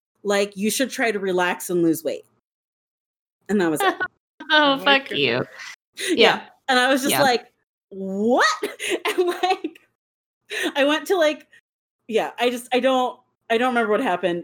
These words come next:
Speaker 1: but, like, I was just like,
Speaker 2: Mm-hmm.
Speaker 1: "What the fuck?"
Speaker 2: Yeah.
Speaker 1: <laughs> What the
Speaker 2: Yeah.
Speaker 1: actual fuck?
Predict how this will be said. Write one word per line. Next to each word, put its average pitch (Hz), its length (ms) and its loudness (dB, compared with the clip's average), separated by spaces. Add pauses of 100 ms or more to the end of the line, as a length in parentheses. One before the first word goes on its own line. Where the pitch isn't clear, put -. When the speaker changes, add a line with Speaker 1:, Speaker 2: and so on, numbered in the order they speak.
Speaker 1:
but, 180 200 0
like, 165 380 2
I 185 80 0
was 185 120 2
just 196 220 -8
like, 175 320 0 (240)
Speaker 2:
Mm-hmm. 180 80 2 (120)
Speaker 1:
"What 180 360 0 (420)
the 175 200 -2 (180)
fuck?" - 340 -6 (100)
Speaker 2:
Yeah. 147 200 0 (200)
Speaker 1:
<laughs> - 200 -20
What 247 220 0
the - 80 -16
Speaker 2:
Yeah. 185 100 0
Speaker 1:
actual 190 420 -6 (220)
fuck? - 200 -6